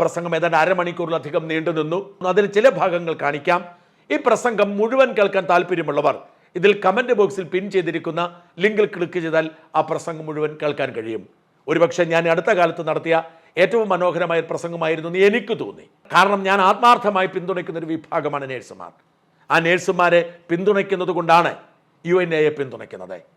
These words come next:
അവരുടെ ജീവിത ബുദ്ധിമുട്ടുകൾ കണ്ട്, അവരുടെ ജീവിത സമരം കണ്ട്, അവരിപ്പോൾ അടിമത്തം ഉപേക്ഷിച്ച് മുന്നേറുന്നത് കണ്ട്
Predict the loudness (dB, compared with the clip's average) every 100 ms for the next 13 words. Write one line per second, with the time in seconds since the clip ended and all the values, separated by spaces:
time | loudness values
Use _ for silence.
0 | _ _ 0 2 2 0 0 2 4 4
1 | 2 -2 2 0 0 -2 -4 -2 -4 -6
2 | -10 _ _ -2 -2 0 0 0 2 0
3 | 0 0 0 -4 -6 -12 0 4 4 2
4 | 2 2 0 0 0 2 0 0 0 0
5 | 0 0 -4 -6 -8 -6 -2 -2 -2 -6
6 | -6 -4